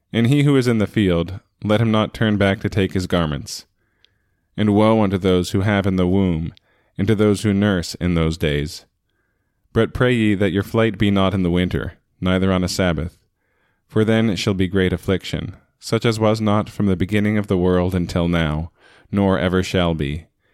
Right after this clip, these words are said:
And except those days should be shortened, all flesh would not have been saved. But for the sake of the chosen, those days shall be shortened. Then if anyone shall say to you, "Behold, here is the Christ," or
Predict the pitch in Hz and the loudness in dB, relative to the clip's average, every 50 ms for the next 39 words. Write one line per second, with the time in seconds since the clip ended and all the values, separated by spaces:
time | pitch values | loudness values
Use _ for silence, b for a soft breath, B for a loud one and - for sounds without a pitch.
0 | _ _ _ _ _ _ _ _ _ _ _ _ _ _ _ _ - 104 110 107 | _ _ _ _ _ _ _ _ _ _ _ _ _ _ _ _ -4 0 0 2
1 | 110 101 - - 147 151 139 - 127 127 127 123 117 117 117 113 113 117 110 110 | 2 0 0 0 -2 -2 0 0 0 2 2 2 2 2 2 2 4 2 0 -2
2 | - - - 113 104 95 101 95 - - 117 110 104 - 85 80 82 80 - - | -4 -6 -6 -4 -2 0 0 0 0 2 2 2 2 0 -2 -6 -6 -8 -10 -14
3 | _ _ _ _ _ _ _ _ _ _ - 101 107 117 120 - - - 117 113 | _ _ _ _ _ _ _ _ _ _ 0 2 2 2 2 0 -2 -2 0 2
4 | 113 117 113 - - - 92 104 95 98 98 101 95 107 98 101 101 98 98 98 | 2 2 0 -4 -8 -2 -2 -2 0 0 0 0 0 0 -2 -2 -2 -2 -2 0
5 | - 110 98 87 76 67 - - - - - _ _ _ _ _ _ _ _ _ | 0 0 0 0 -2 -4 -8 -14 -18 -20 -20 _ _ _ _ _ _ _ _ _
6 | _ _ _ _ _ - 104 110 123 135 135 - - - - 120 110 113 107 - | _ _ _ _ _ -10 -2 0 0 0 0 -2 -10 -12 -8 -4 -2 -2 -2 0
7 | - 127 135 - 131 123 127 123 - - 123 117 110 107 101 98 92 95 98 - | 0 0 0 0 0 -2 -2 -2 0 2 2 2 2 2 0 -2 -2 -2 -4 -6
8 | - 92 101 104 101 104 107 107 107 107 104 101 104 107 104 - - - - - | -6 -2 0 2 2 2 0 0 0 0 2 2 0 0 -2 -6 -10 -8 -4 0
9 | 117 104 92 85 82 82 82 - 98 87 78 - - 78 - - - - _ _ | 0 0 2 0 0 -2 -2 -2 -2 -2 -2 -4 -6 -10 -10 -10 -14 -18 _ _
10 | _ _ _ _ _ _ _ _ _ _ _ _ _ _ _ _ _ - 127 147 | _ _ _ _ _ _ _ _ _ _ _ _ _ _ _ _ _ -2 -2 0
11 | 151 123 120 - 135 143 151 151 147 143 135 120 - - 107 104 - - 101 92 | 0 0 0 0 0 0 0 0 2 0 0 -2 0 0 0 0 0 0 0 0
12 | 90 82 90 87 87 82 82 85 87 - _ _ _ _ _ _ _ _ - 98 | 0 0 0 0 2 2 2 0 -2 -4 _ _ _ _ _ _ _ _ 0 2
13 | 98 104 123 135 127 92 69 69 - 92 101 104 101 92 98 101 - - 120 104 | 2 4 4 4 2 2 0 -2 -2 0 2 2 2 0 0 -4 -2 0 -2 0
14 | 87 80 80 - - - - - 90 87 85 | 0 -4 -8 -12 -16 -14 -4 -2 -2 -2 -2